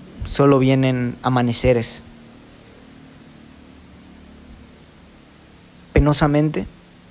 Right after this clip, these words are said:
las realidades objetivas, todas son difíciles de comprender. Son como llegadas de otra dimensión que nos ofuscan y nos vuelven obstinados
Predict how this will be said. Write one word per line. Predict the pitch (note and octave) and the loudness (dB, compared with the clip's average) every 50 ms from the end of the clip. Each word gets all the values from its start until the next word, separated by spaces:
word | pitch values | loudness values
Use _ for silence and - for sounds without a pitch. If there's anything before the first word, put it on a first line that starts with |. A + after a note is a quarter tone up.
| - - - - - - - - - - - - - | -20 -20 -20 -20 -20 -20 -20 -20 -20 -20 -20 -18 -8
las | - C3+ C3 C3 C3 B2+ B2+ - - - - | -2 0 2 4 4 2 2 -2 -4 -10 -10
realidades | - B2+ C3 C3+ C3+ C3 C3+ C3 C3+ C#3 D3 C#3+ - - | -4 0 2 2 2 4 4 4 4 4 4 2 2 2
objetivas, | C3+ C3 - - B2+ - C3+ C#3 C#3+ D3 - - - - - - - - - - - - - - - - - - - - - | 2 2 2 0 -2 -4 -4 -4 -4 -4 -4 -6 -12 -16 -20 -20 -20 -20 -20 -20 -20 -20 -20 -20 -20 -20 -20 -20 -14 -4 0
todas | D#3+ D#3 D3+ D#3 D3 - | 2 2 4 4 2 2
son | - E3 D#3 D3 C#3 | 2 2 2 2 2
difíciles | C3+ B2+ - - C#3+ C3+ - - C#3+ C3+ B2+ A#2+ | 0 -2 -4 -4 -4 -2 -2 0 2 0 0 0
de | B2 | -2
comprender. | A#2+ - B2 B2 A#2 - A#2 A#2 A#2+ A#2+ A2+ - - - - - - - - - - - - - - - - - - - - - - - - | -4 -4 -2 -2 0 0 0 0 0 -2 -4 -4 -6 -10 -12 -16 -20 -20 -20 -20 -20 -20 -20 -20 -20 -20 -20 -20 -20 -20 -20 -20 -20 -16 -10
Son | - - - D3+ D3+ | -4 0 0 2 2
como | C3 D#3 D3+ C#3+ C#3 | 2 0 0 2 2
llegadas | B2+ B2+ B2 A#2+ B2+ C3+ C#3 C#3+ C#3 C3 A#2 - - - - - - | 2 2 2 2 4 2 2 2 2 0 -2 -4 -6 -8 -10 -14 -6
de | - C3 B2+ | 0 2 2
otra | C3 B2+ C3 C3+ C3 | 2 2 2 2 2
dimensión | A#2+ B2 A#2 A#2 A2 A2+ G#2+ - - C3 B2+ B2+ C3+ C#3+ D3+ - - - - - - - - - - - - - - | 2 0 0 -2 -4 -4 -2 -2 0 0 -2 -2 -4 -8 -12 -16 -20 -20 -20 -20 -20 -20 -20 -20 -20 -20 -20 -10 -4
que | - C#3 | -2 0
nos | C3 B2+ B2+ A#2+ A2+ - - - - - - _ _ _ - - | 2 2 2 0 0 -2 -4 -6 -6 -10 -16 _ _ _ -6 -2
ofuscan | C3+ C3 C3 - - - D#3 E3+ D#3+ D#3+ - - D#3 C#3 C3+ C3 C3 | 0 0 0 0 -2 0 2 2 2 2 0 -2 -4 -4 -4 -4 -4
y | - C#3 | -4 -2
nos | B2+ B2 A#2+ B2 | -2 -2 -2 0
vuelven | B2 C3+ C#3 C#3 C3+ C#3 C3 B2 B2 B2 - - - - - | 2 2 2 4 4 2 0 0 -4 -6 -10 -14 -20 -10 -4
obstinados | - C#3 C3 - - - D3+ C#3 C3+ C3+ C#3 D3 D3 C3 B2 - - - - | -2 -2 0 -2 -2 -2 -2 -2 0 2 2 2 2 2 0 -2 -6 -8 -10